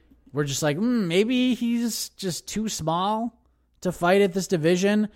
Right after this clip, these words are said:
And then Topuria just lands one punch, and I thought Jai Herbert was dead. Like, I thought he killed him with his one punch, 'cause the way he went down,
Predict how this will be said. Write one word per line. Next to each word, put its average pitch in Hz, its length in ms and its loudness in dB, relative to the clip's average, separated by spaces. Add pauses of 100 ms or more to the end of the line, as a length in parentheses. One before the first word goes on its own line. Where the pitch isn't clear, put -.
(300)
And 160 100 0
then 170 120 2
Topuria 175 480 2
just 147 160 -4
lands 151 300 0
one 139 400 2
punch, 123 500 2 (100)
and 123 480 -4 (460)
I 147 120 2
thought 143 260 2
Jai 135 200 0
Herbert 127 280 0
was 107 140 -6
dead. 92 380 -10 (260)
Like, 139 140 -2
I 151 80 6
thought 160 160 6
he 135 60 0
killed 131 260 4
him 85 180 -8 (380)
with 127 140 -4
his 120 120 -2
one 123 160 0
punch, 117 220 -4
'cause 107 120 -14
the 135 100 -2
way 156 220 2
he 175 120 2
went 160 260 2
down, 143 460 0